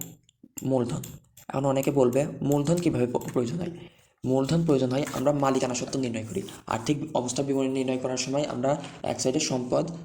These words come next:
সমান সমান দায় প্লাস মালিকানা সত্ত্ব নির্ণয় করি, আর মালিকানা সত্ত্ব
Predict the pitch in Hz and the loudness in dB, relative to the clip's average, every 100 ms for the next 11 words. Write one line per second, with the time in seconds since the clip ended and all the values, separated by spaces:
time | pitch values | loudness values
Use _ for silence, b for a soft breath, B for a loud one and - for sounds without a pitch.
0 | - - 202 254 135 151 135 139 127 131 | -10 -4 -2 0 -2 0 2 2 2 0
1 | - 135 120 117 117 113 - - B 131 | 2 2 2 2 -2 -2 -6 -8 B -2
2 | 117 113 117 127 123 135 139 139 135 139 | 0 2 2 2 2 2 4 2 0 -2